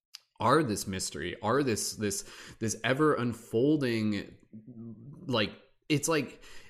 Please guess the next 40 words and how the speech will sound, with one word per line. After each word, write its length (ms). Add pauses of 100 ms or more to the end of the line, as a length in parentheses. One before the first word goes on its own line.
(140)
dreams 420
are 60
something 440
that 140
will, 160 (140)
that 200
will 120
lead 240
us 180
along 280
a 40
path, 500
but 100
the 60
path 380
never 300
ends. 480
And, 200
and, 360
and 240
the 60
goal 340
of 100
the 80
path 440
isn't 180
necessarily 600
to 120
reach 240
a 60
destination, 760
but 120
it's 160
rather 280
to 120
be 100
conscious 520
along 280
the 80
way. 320